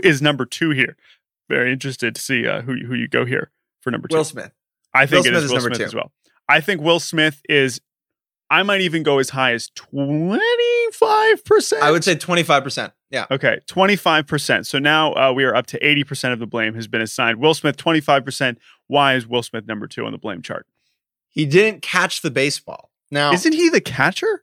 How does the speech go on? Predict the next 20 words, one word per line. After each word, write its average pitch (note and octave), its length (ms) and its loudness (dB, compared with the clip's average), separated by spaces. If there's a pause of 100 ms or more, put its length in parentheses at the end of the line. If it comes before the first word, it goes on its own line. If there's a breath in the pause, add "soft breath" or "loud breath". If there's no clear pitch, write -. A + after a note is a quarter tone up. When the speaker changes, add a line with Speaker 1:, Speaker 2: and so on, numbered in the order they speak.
(120)
Speaker 2:
He's E3 280 -2
the D#3+ 120 -2
catcher. D#3+ 500 0
He's A#2+ 180 -6
not D3 280 0
the C3+ 100 -2
not C3 280 0
catcher. - 380 -4
He's B2 100 -6
not F3+ 140 4
the F3+ 60 -2
dropper C3 500 0
back E2 280 -8
there. - 240 -20 (280)
Okay. B2+ 240 0 (300)
He G#3 220 0
had, G#3 200 4 (160)
there F3 120 2
were D3+ 40 2
two A#3 320 -2